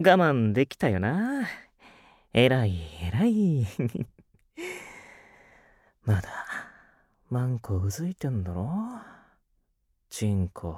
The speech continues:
欲しくて。<laughs> 顔真っ赤。<laughs> いいよ。行かせてやる。こっち、ベンチ。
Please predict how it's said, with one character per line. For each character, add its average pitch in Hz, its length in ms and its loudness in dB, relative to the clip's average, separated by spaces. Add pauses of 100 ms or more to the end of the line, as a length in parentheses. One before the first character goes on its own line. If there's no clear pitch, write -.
欲 101 140 -4
し - 200 -14
く - 180 -18
て。 - 280 -10 (2250)
<laughs> 330 300 -4
顔 120 500 4
真 87 200 2
っ 107 60 -2 (220)
赤。 220 220 -2 (680)
<laughs> - 800 -20
い 180 300 6
い - 20 4
よ。 170 100 4 (1600)
行 95 160 4
か 98 140 -2
せ 92 180 -4
て 87 220 -8
や 82 180 -10
る。 85 160 -8 (1900)
こ 139 100 4
っ 135 100 4
ち、 - 160 0 (340)
ベ 185 140 4
ン 196 80 4
チ。 123 680 4